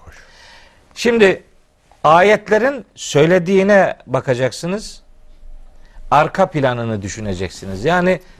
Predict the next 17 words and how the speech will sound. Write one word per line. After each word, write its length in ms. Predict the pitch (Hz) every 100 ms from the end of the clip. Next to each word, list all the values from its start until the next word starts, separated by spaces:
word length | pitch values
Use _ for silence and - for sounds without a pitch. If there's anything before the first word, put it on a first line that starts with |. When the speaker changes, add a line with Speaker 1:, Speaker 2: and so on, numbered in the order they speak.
| -
Speaker 2:
söylediğine 760 | - 143 156 165 170 190 214
bakıp 320 | 185 185 220 - - -
söylemek 640 | - 139 143 175 190 139
istediğini 600 | - - 151 143 151 180
göreceksiniz. 760 | 131 101 87 87 - 78 69 - - _ - -
Speaker 1:
Evet. 420 | 92 - - - _ _ -
Speaker 2:
Satıra 500 | - - 156 196 226
bakacaksınız. 840 | 220 160 151 143 - 180 233 262 - - _ -
Satır 400 | - 160 - 214
arasını 480 | 156 170 165 185 165
okuyacaksınız. 580 | 104 101 95 82 104
Speaker 1:
Arasını 20 | 90
okuyacaksınız. 720 | - 80 80 - 80 - - _ - - -
Speaker 2:
Yani 440 | 117 143 160 147 110
beslendiği 680 | 143 - 185 185 190 208
değerleri 800 | 175 165 175 170 170 180 123 - -
gözlemleyeceksiniz. 1300 | 123 139 120 131 123 131 151 190 - 214 254 -